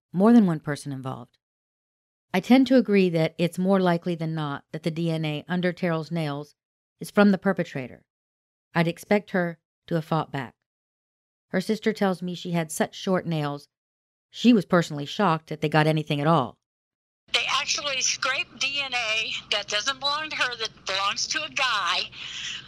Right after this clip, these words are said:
Speaker 2: from underneath her fingernails. I was told that about a year ago.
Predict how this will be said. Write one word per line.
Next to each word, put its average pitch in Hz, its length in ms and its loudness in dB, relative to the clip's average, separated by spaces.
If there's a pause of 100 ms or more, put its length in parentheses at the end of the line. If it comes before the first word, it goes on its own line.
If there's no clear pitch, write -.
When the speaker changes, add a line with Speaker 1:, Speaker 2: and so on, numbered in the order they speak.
(280)
Speaker 2:
from 226 240 4
underneath 240 400 2
her 269 100 -2
fingernails. 208 840 -2 (880)
I 226 140 2
was 262 120 -4
told 311 240 -2
that 269 180 0
about 226 200 -2
a 196 60 -6
year 214 240 -2
ago. 180 320 -4